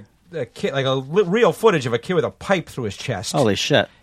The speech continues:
Speaker 1: And everyone's like, "Oh, oh my God," you know? And I just thought, you know, I, I didn't know that that was the, really the right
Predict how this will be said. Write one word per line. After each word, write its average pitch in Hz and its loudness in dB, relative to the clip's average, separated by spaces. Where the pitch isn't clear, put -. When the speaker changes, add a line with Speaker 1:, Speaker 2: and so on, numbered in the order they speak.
Speaker 1:
And 143 -4
everyone's 202 4
like, 131 2
"Oh, - -14
oh 240 4
my 135 0
God," 147 0
you 104 -6
know? 113 -4
And 143 -2
I 156 2
just 175 -8
thought, 175 4
you 175 0
know, 127 2
I, 135 -2
I 190 0
didn't 185 0
know 190 4
that 156 -2
that 156 2
was 151 2
the, 135 2
really 147 2
the 123 0
right 127 -2